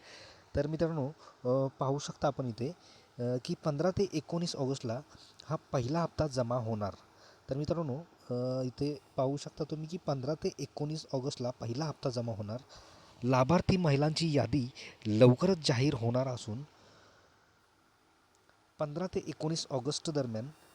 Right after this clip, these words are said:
अ, महिला भगिनींना, अ, योजनेचा थेट, अ, लाभ म्हणून दोन महिन्यांची रक्कम म्हणजेच तीन हजार रुपये बँक खात्यात जमा करण्यात येणार आहे. तसेच मित्रांनो, तुम्ही पुढे पाहू शकता की लाडकी बहीण योजनेमधील,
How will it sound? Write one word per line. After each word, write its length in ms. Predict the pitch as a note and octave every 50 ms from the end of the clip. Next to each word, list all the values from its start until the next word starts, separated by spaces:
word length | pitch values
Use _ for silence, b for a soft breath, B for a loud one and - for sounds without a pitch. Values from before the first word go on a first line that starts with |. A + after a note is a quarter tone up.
| - - -
अ, 220 | A2+ A#2 B2 B2+
महिला 500 | B2 B2+ B2+ A2+ A#2 - - B2 B2 D3+ - - -
भगिनींना, 680 | A2+ G2+ G#2 G#2+ A#2 C#3+ C#3+ D#3 D3+ D3 B2+ G#2+ A#2+ D3 - b b b b b b b - -
अ, 160 | A#2+ A#2 A#2+
योजनेचा 640 | A#2+ A#2 A#2+ C#3 C3+ C#3 C#3+ E3 F#3 F3+ - F3 E3
थेट, 500 | - - - - B2+ D3 D3 - - E3+ - - - - _ _ _ _ _ _ _ _ _ _ _ _ _ _ _ _ _ _ _ _ _ _ _ _ _ -
अ, 140 | B2+ C3 C#3+
लाभ 340 | C3+ A#2 A2 A#2 B2 D3 D#3
म्हणून 640 | D3+ D#3 C#3+ B2+ B2 C3 B2 C3 D#3 D#3 C3 A2 G2+
दोन 240 | A#2 B2+ D3+ F3
महिन्यांची 580 | F#3 F3 D3+ C3+ C3+ D3+ D3+ D3+ C#3+ - E3 D#3+
रक्कम 480 | C3 C3 B2 - - - - A2 A2+ C3 C3+ b b b b b - -
म्हणजेच 440 | A#2 B2 B2+ C#3 C#3 C3+ - - - -
तीन 160 | - C#3+ D#3 D#3+
हजार 240 | C3+ D3 C#3 D#3
रुपये 240 | D3 C3 A2+ - B2
बँक 340 | C3+ C3+ G#2+ A#2+ B2 B2+ -
खात्यात 220 | - A#2+ - C#3
जमा 240 | C#3+ B2+ B2 G#2+ A2
करण्यात 340 | A#2 - - A2+ G#2+ A2 B2 - -
येणार 260 | C#3 A#2+ A2+ A#2+ A#2+ -
आहे. 480 | - C3+ G2 F2+ - - b b b b b b b b b b - -
तसेच 220 | D#3 C#3 - G3 F3+ -
मित्रांनो, 340 | F#3 D#3+ - F#3+ E3+ E3 E3
तुम्ही 180 | E3+ D#3 D3+
पुढे 220 | D3+ - - C3+ C#3+
पाहू 220 | - - C3+ C#3
शकता 300 | C#3 - D#3 C#3 - D3
की 300 | C#3 - A2 B2+ D3 C#3+
लाडकी 360 | B2+ A2 A2 G#2+ - - F3+
बहीण 360 | F#3 E3 - B2+ D3 E3+ F3+ F#3
योजनेमधील, 800 | F3 D3+ C3 B2+ A#2 A#2 A2 A#2+ C#3+ D3+ D3 D3 A#2+ A2 A2+